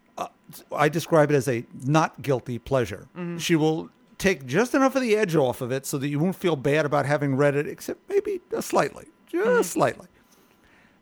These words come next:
Speaker 1: It is gonna be a crazy screwball book,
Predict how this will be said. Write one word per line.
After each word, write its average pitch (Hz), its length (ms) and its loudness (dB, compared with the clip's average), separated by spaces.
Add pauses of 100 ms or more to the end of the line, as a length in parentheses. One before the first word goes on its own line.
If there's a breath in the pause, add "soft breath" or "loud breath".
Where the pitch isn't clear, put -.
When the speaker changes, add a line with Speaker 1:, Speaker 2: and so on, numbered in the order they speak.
(120)
Speaker 1:
It 190 80 2
is 170 140 0
gonna 151 180 2
be 117 240 -2 (360)
a 131 240 -4 (420)
crazy 143 600 0
screwball - 840 -4
book, 98 320 -8